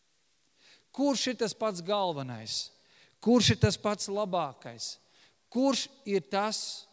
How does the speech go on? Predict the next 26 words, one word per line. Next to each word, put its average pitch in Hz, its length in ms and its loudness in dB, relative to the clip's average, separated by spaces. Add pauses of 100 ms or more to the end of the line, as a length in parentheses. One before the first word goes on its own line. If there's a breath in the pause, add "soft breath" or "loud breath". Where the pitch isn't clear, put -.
(380)
kurš 147 240 -8
šo 139 160 -4
draudzi 143 480 -2
ceļ? 139 400 -6 (1000 loud breath)
Un 196 240 0
atbildot 214 680 2 (100)
uz 170 100 -4
šo, 208 460 0 (160)
šo 170 240 -4
jautājumu 175 760 -2 (100)
un 156 160 -8
uz 151 160 -6
šiem 139 320 -4
strīdiem, 196 720 2 (320 loud breath)
uz 156 160 -8
šo 156 160 -4
nesaskaņu 185 720 -2
Korintas 160 380 -8
draudzē, 190 440 -8 (480 loud breath)
Pāvils 185 600 -2 (200)
uzraksta 151 480 -10
vēstuli. 139 560 -10 (640)
Viņš 127 160 -14
uzraksta 202 400 -4
vēstuli 160 460 -6
korintiešiem, 131 800 -12